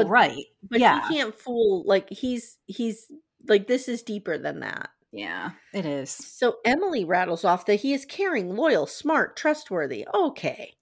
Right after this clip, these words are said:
Speaker 1: calm down, perfect student. Really?
Speaker 2: Yeah,
Speaker 1: Do you
Speaker 2: come on.
Speaker 1: really think he's loyal and caring? He
Speaker 2: I
Speaker 1: treats you
Speaker 2: know.
Speaker 1: like shit.
Speaker 2: I know.
Speaker 1: So Pepper says, "I like Emily's list better than Brennan's." And Emily goes, "Well, that's usually how this goes. I use more
Speaker 2: Mm-hmm.
Speaker 1: words."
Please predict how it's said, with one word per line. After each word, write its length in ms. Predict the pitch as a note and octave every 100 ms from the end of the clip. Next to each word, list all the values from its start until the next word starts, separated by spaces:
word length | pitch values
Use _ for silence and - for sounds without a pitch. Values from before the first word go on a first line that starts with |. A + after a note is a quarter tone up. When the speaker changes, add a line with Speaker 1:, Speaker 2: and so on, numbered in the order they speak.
| -
Speaker 1:
calm 380 | - B3+ A#3+
down, 340 | F#3+ D#3 D3+ D#3+
perfect 380 | - D3+ - -
student. 480 | - D#3 D3 D3+ - _ -
Really? 300 | A#3+ C4 C#4
Speaker 2:
Yeah, 40 |
Speaker 1:
Do 80 | A3
you 60 | F3+
Speaker 2:
come 100 | F#3
on. 120 | C3+
Speaker 1:
really 500 | G3 G3 G#3 A3+ A#3+
think 260 | A3+ A3+ C4+
he's 200 | G#3 F#3
loyal 680 | F#3 F#3 F#3 F#3+ G3+ A3+ -
and 160 | - F#3
caring? 480 | F#3+ F#3 F#3+ G3 A3
He 140 | A3
Speaker 2:
I 60 | E3+
Speaker 1:
treats 220 | D4 D#3
you 80 | G3+
Speaker 2:
know. 40 |
Speaker 1:
like 140 | G#3+ -
shit. 160 | D#3+ - - _ _ _ E3
Speaker 2:
I 160 | E3+
know. 340 | D#3+ D#3 D3+ D3+ _ _ _ _ _ _ _
Speaker 1:
So 260 | - B3+ A3+ - _
Pepper 280 | C4 E4+ F#4+
says, 280 | - G#3+ G3+ -
"I 100 | D4+
like 180 | F4+
Emily's 460 | A#3 C#4+ D#4+ G#3+ G3
list 260 | F#3+ F3+ -
better 200 | G3 F#3+
than 220 | F3+ E3+
Brennan's." 400 | G3 G#3+ F#3 E3+
And 240 | - E3+ -
Emily 480 | G3+ A#3 C4+ C4 G#3+
goes, 280 | F#3 F3+ -
"Well, 100 | -
that's 240 | C#4 D4 D4+
usually 280 | C#4+ A#3 G#3
how 120 | F#3
this 180 | D3+ -
goes. 360 | E3+ E3+ - -
I 120 | A#3+
use 260 | A3+ G3+ E3
more 140 | D#3+
Speaker 2:
Mm-hmm. 100 | D#3
Speaker 1:
words." 480 | D3+ A#2+ G2+ - -